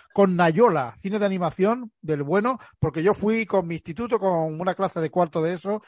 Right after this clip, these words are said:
y otra de primero de bachillerato a ver la película. Una salida matutina que hicimos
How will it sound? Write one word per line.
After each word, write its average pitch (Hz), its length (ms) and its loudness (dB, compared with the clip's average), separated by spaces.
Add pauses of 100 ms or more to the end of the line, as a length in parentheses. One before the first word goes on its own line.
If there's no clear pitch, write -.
(560)
y 190 200 2
otra 190 240 4
de 170 80 0
primero 180 260 0
de 190 60 2
bachillerato 180 480 -2
a 185 60 2
ver 180 100 0
la 175 120 0
película. 143 460 -8 (220)
Una 165 180 -2
salida 170 280 2
matutina 170 500 0
que 160 80 -8
hicimos 233 580 -2